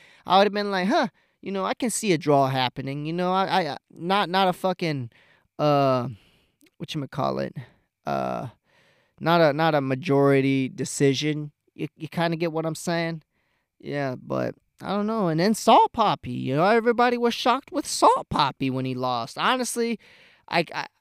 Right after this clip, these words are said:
I was thinking that's probably what it, well, I didn't think he was gonna get T K O'd. I thought he was just gonna lose by decision, you know. I felt like he was gonna lose by decision. Why? Well, it's 'cause I felt like he just cut too much weight, man. That's the thing about fighting, is a lot of fighters really don't push, d-, don't,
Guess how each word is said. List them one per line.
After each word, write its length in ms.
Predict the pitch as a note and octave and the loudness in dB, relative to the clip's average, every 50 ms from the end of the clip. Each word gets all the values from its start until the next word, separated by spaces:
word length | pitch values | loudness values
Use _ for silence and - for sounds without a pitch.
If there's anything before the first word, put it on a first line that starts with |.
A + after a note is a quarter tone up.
| _ _ - | _ _ -4
I 120 | - E3+ | -2 0
was 160 | E3+ F3 F3 - | 0 0 0 0
thinking 320 | - G#3 F#3+ G3 F#3+ F3+ | 0 0 2 2 2 2
that's 160 | F3+ E3+ - | 2 0 0
probably 340 | - - F3+ F3 F3+ F3+ F3 | 0 -2 0 0 0 0 0
what 240 | E3 D#3+ D3+ C#3 F3+ | 0 -2 -2 0 0
it, 140 | F#3 - D#3+ | -2 -2 0
well, 160 | F3+ G3 G3 | 2 4 6
I 120 | G3+ C4 | 8 8
didn't 140 | E4+ D4 G#3+ | 8 8 6
think 120 | A3+ A#3+ | 6 6
he 40 | G3 | 6
was 80 | F3 D3+ | 6 4
gonna 160 | D#3 D3+ C#3 | 4 2 0
get 140 | C3 B2 A#2+ A#2 _ _ | 0 -2 -4 -8 _ _
T 160 | - - F3+ D3 | 2 4 4 4
K 240 | - D3 C3 C#3+ | 4 4 6 10
O'd. 240 | D#3+ A#3+ C4 G3 E3 | 12 12 12 12 12
I 80 | F3+ B3 | 10 8
thought 220 | - A3 F3+ D#3 | 8 6 6 6
he 40 | D3+ | 6
was 140 | D3 D3 B2 | 4 2 0
just 140 | C#3 C3 - | -2 -4 -2
gonna 140 | D3+ C3+ | -2 -2
lose 300 | B2+ C3+ D3 D3+ D3+ C#3+ | 0 2 4 4 4 4
by 180 | C3 C3 C3+ C3 | 4 2 0 -2
decision, 580 | - B2 - - F#3 G#3+ G#3 D#3+ C3+ B2+ B2 B2+ | -2 -4 2 8 10 10 10 10 8 -2 -6 -6
you 100 | B2+ B2+ | -6 -4
know. 120 | B2+ C3+ | -4 -4
I 60 | C#3+ | -4
felt 200 | C#3+ - F3 E3 | -2 -2 -2 0
like 180 | D#3 D3 D3 - | 0 0 -2 -2
he 60 | D3+ | -2
was 120 | D3 C#3+ | -2 -2
gonna 180 | C#3 D3 C#3 C3+ | 0 -2 -2 0
lose 260 | C3 C3+ C#3+ D3 C3+ | 0 0 0 0 0
by 140 | - C3+ C3+ | 0 0 -2
decision. 680 | B2+ C3+ C3+ - - E3+ E3+ D#3 E3 F3 F3 E3+ E3+ - _ - - - - - _ _ _ _ | 0 -2 -4 0 2 2 2 2 2 0 -2 -2 -4 -8 _ -20 -20 -20 -20 -20 _ _ _ _
Why? 460 | - - D#3+ G#3+ C4 C4 C4 C4 C4 B3 | 2 6 10 10 10 10 10 8 6 4
Well, 180 | - - D3+ | 2 0 0
it's 140 | G3 G3 - | 0 0 0
'cause 180 | - A#3+ G#3+ G#3+ | 0 -2 0 0
I 80 | E3+ | 0
felt 200 | - - A#3+ A#3+ | 0 0 0 2
like 140 | A3+ A3+ - | 2 0 0
he 80 | - G#3+ | -2 -2
just 200 | G3+ A3+ G3+ - | -2 -2 -2 0
cut 180 | - A#3+ - - | -2 -2 -2 0
too 120 | - A3+ | 0 0
much 220 | G#3+ G#3 G#3 - | 0 0 -2 0
weight, 220 | - G3 G#3 E3 C3 | 2 4 4 4 2
man. 380 | C3 C#3 C3+ C#3 C3+ C#3 C3 _ _ _ _ _ _ _ _ _ | -2 -4 -4 -4 -6 -8 -10 _ _ _ _ _ _ _ _ _
That's 180 | - G#3 A3+ | -4 -2 0
the 80 | - A3+ | -2 0
thing 220 | - - A#3+ A#3 | 4 4 4 6
about 300 | A3+ A3 G3+ G3 F3+ E3+ | 4 4 4 4 4 4
fighting, 460 | - - G3 G3+ G3 F#3+ F#3 E3+ D#3 D3+ | 4 2 4 4 4 4 2 0 0 -2
is 120 | C#3 C3+ | -2 -2
a 60 | C#3+ | -2
lot 220 | C#3 E3 A3+ C4 B3 | 0 0 2 2 0
of 100 | A#3+ - | 0 -2
fighters 480 | - - A#3 B3 A#3+ A#3 A#3 A3+ F#3 | 0 2 4 4 4 4 2 0 0
really 260 | F#3+ A3+ A#3+ A#3+ A#3+ | -2 -2 -2 -2 0
don't 380 | G#3+ G#3 A3 A3 G#3+ D3+ A2+ _ | 0 2 2 2 0 -4 -10 _
push, 280 | - A3 G#3+ - - - | 0 0 0 0 -2 -10
d-, 340 | - - E3 D#3 - F#3 E3+ F#3+ | -18 -18 -18 -12 -10 -10 -6 -2
don't, 280 | F3+ G3+ G#3 F#3+ - | -2 -2 -2 -2 -6